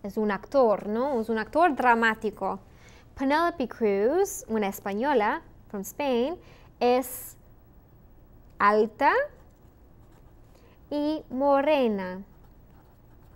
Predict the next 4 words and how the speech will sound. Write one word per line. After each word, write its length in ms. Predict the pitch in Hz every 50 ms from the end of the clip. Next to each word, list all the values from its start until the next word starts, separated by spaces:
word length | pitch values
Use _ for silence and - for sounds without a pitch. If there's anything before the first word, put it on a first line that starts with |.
| - - - - - - - - - - - - - - - - - - - - - - - - - - - - - - - - - - - - - - - - - - - - -
Bien, 340 | - 302 311 247 214 185 196 - - - - - -
Oprah 400 | - 254 302 311 302 330 330 302
Winfrey 720 | 294 294 349 381 427 453 427 - 302 262 277 277 302 359 440 - - - - - -
es 400 | 240 247 254 277 285 - -